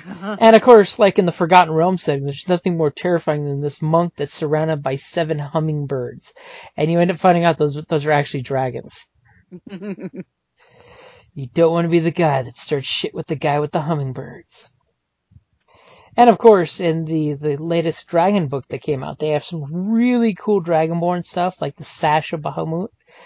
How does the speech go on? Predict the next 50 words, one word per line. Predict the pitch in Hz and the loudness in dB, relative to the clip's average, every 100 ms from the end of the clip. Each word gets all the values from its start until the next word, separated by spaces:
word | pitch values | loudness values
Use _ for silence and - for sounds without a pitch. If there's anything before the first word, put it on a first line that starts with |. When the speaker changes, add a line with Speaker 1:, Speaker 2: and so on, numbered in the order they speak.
| - - - | -20 -20 -8
Speaker 2:
So | - | -2
if | 160 - | -2 2
you're | 160 156 - | 2 2 0
a | 156 147 139 | -4 -2 -2
monk | 143 143 160 214 - - | -4 -4 -4 -6 -12 -14
of | - 151 | -8 -6
any | 156 | -6
kind, | 147 156 147 147 170 170 | -6 -6 -4 -6 -8 -6
you | 151 | -6
have | 135 | -6
this | 139 - | -10 -14
cool | - 165 165 | -8 -4 -4
magic | 151 151 151 160 | -2 -4 -4 -8
sash | - 147 139 143 - | -6 -4 -4 -6 -10
you | 147 | -12
can | 139 | -10
use | 139 139 | -8 -8
as | |
a | 135 | -8
monk | 135 139 139 | -8 -8 -8
weapon. | 156 143 170 175 _ _ _ - - - - - - - - - - - | -8 -8 -12 -14 _ _ _ -10 -8 -12 -16 -20 -20 -20 -20 -20 -20 -14
Speaker 1:
Cool. | - 202 220 349 - _ - | -8 -2 0 -2 -6 _ -8
Speaker 2:
Totally | - 202 185 151 | -2 0 0 -2
Crouching | - 160 - 147 | -2 -4 -4 -8
Tiger-ish | - 143 135 143 135 - - | -4 -4 -4 -6 -6 -10 -12
with, | 135 _ | -14 _
with, | 143 - 180 | -20 -18 -10
with | 151 - - 139 - | -8 -8 -12 -16 -14
the, | 135 131 131 | -12 -8 -8
uh, | 135 | -8
silk | - - 139 - - _ _ _ _ _ _ - | -8 -6 -8 -10 -20 _ _ _ _ _ _ -16
ribbons. | 139 139 - 151 151 | -14 -10 -6 -2 2
Speaker 1:
<laughs> | 220 208 208 175 | 4 4 0 -2
'Cause | 202 196 | -2 -4
he's | 180 175 | -6 -4
a | 202 | 0
hidden | 208 220 247 | 2 0 0
dragon. | 247 294 311 254 247 240 | 0 0 0 -2 -4 -4
<laughs> | 254 - | -6 -4
Speaker 2:
Uh-huh. | 165 165 165 185 214 277 247 | -2 0 4 6 8 6 2
See, | 180 - 190 277 | -6 2 4 4
see, | 262 226 262 | 2 2 4
you | 277 202 | 4 0
saw | - 190 180 | 4 6 8
where | 196 | 6
I | |
was | 226 214 | 4 4
going | 226 254 247 | 4 4 2
Speaker 1:
Mm-hmm. | |
Speaker 2:
there. | 160 139 | 0 -2